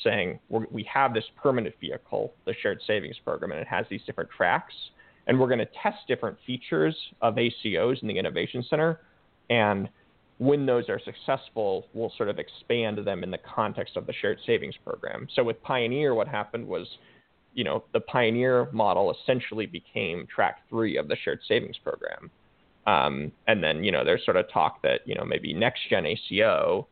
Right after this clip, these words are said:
will eventually become another track of the shared savings program. Um, 'cause I think that the problem with, if that doesn't happen, is that these Innovation Center models are, are limited time, right? And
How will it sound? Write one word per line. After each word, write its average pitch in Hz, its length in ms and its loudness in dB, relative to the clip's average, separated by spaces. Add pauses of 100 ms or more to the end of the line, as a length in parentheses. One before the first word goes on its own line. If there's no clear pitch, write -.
(260)
will - 160 2
eventually - 400 -6
become - 380 -6
another 78 440 -2 (140)
track 92 340 4
of - 140 0
the - 80 -6 (100)
shared 69 240 -2
savings 92 400 0
program. - 480 -4 (460)
Um, 107 260 4
'cause 170 140 0
I 190 80 4
think 233 180 0
that 160 140 0
the 156 100 2
problem 160 580 0 (500)
with, 120 220 -4 (160)
if 117 120 -2
that 98 200 -2
doesn't 110 280 -6
happen, 160 320 0
is 101 160 -6
that 98 200 -2
these 117 200 -6
Innovation 113 460 -2
Center 98 200 -4
models 92 460 -2
are, 73 300 -2 (140)
are 110 160 6
limited 98 460 0
time, 69 500 -2 (140)
right? 92 320 4
And 80 160 -4